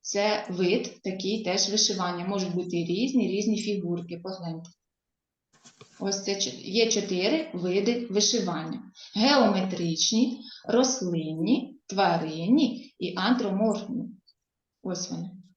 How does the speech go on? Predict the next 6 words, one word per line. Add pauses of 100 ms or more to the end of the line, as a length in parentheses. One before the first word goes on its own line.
(1500)
Так. (460)
Дітки,
рослинні
вишивання,
вишивання,
вишиванки,